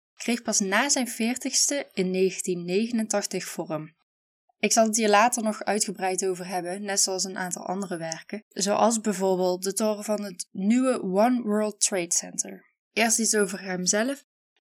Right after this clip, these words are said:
Daniel Liebeskind geldt namelijk als een van de meest eigenzinnige der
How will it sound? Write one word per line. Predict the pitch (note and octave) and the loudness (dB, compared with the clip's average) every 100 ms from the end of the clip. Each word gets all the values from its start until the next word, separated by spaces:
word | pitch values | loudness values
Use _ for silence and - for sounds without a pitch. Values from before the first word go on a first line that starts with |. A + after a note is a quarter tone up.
| _ _ | _ _
Daniel | G3+ A3 A3+ | 2 4 4
Liebeskind | G#3 A#3 B3+ - B3+ A3+ | 4 2 2 0 -2 -4
geldt | - A3 A3+ | 0 0 0
namelijk | G#3+ G3+ G3+ G3+ | -2 -4 -4 -4
als | F3+ F3 - | 0 -2 2
een | G#3+ B3+ | 2 2
van | A3+ F#3+ | 0 -4
de | |
meest | F3 F3+ A3 C4 - - | -4 -2 0 2 0 2
eigenzinnige | A3 C#4 C#4 A#3 A#3 A3+ A3+ G#3 | 2 2 0 0 2 0 0 -2
der | F3+ G3 | 0 0